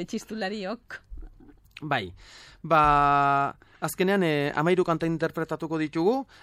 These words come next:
Speaker 2: eta estilo anitzetakoak, ez? Guk,
Speaker 1: Mhm.
Speaker 2: eh, ohikoa dugun bezala, pues, tradizioan oinarritzen gara, pues, txistuko,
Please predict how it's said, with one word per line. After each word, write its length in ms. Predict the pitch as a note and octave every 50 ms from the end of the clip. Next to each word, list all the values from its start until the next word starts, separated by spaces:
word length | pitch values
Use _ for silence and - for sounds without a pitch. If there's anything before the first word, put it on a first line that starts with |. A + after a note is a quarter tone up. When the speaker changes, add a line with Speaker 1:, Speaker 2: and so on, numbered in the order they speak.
| -
Speaker 2:
eta 200 | - E3+ E3+ G3+
estilo 680 | F#3 D#3+ - - F3 F3 E3+ F#3+ G3 F#3 E3+ D#3 C#3+ - -
anitzetakoak, 720 | D3+ D3+ D#3+ D#3 - - D3 - B2+ A#2+ A#2 G#2+ A2 -
ez? 160 | F#3+ F3+ D3
Guk, 180 | C#3+ C#3 D3 C3+
Speaker 1:
Mhm. 80 | F3+
Speaker 2:
eh, 380 | D3 C#3 C3+ C3 C3 C3 C3 C3 - - - - - - - -
ohikoa 320 | - D#3+ D#3+ D3 E3+ D#3+
dugun 200 | D#3+ D#3+ D3+ E3
bezala, 320 | D#3 D#3 C#3+ - D#3+ F3 F#3+
pues, 140 | F3 D#3 -
tradizioan 460 | - C3+ C#3 C#3+ D3 - - C#3+ C3+
oinarritzen 500 | C3+ C3+ D3 D3 C#3+ C#3 C3 - D3 C3+
gara, 360 | B2+ C3 C#3+ F3+ G#3 G#3+ A3 G#3+
pues, 200 | - D#3 C3 - -
txistuko, 1000 | - D#3+ C#3+ - - E3+ D3 - - D#3+ D3 C#3+ C#3 C#3 C#3 C3+ - - - -